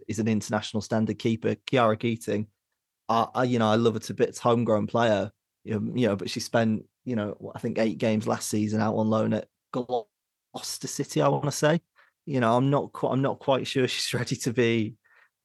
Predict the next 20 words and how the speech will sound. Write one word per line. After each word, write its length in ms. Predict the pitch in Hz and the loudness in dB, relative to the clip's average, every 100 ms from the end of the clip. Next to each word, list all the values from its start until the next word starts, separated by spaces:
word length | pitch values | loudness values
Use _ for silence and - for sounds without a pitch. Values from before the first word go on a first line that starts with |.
| _ | _
a 160 | 113 110 | 2 2
starter 520 | - - 117 127 - | 2 2 2 2 -2
for 60 | 104 | -14
City. 560 | - 98 - 101 117 | -12 -8 -2 -2 0
Um, 480 | 107 107 107 110 101 - _ _ _ _ - | 0 2 2 0 -2 -10 _ _ _ _ -2
and 100 | 120 | -2
I 40 | |
think 260 | - 123 117 | 0 0 2
Ellie 180 | 107 | 2
Roebuck 420 | 110 113 123 - 107 | 4 2 0 -4 -4
will 100 | 107 | -4
have 100 | 110 | -2
been 280 | 104 104 - _ _ _ _ _ | -2 -2 -8 _ _ _ _ _
pretty 200 | - - | -2 0
livid 320 | 107 135 180 | 2 2 0
at 140 | 135 - | -4 -6
the 60 | |
decision, 380 | - 107 101 104 | -14 -8 -6 -4
if 80 | 107 | -2
anything. 440 | - 147 - - | -2 -2 -6 -10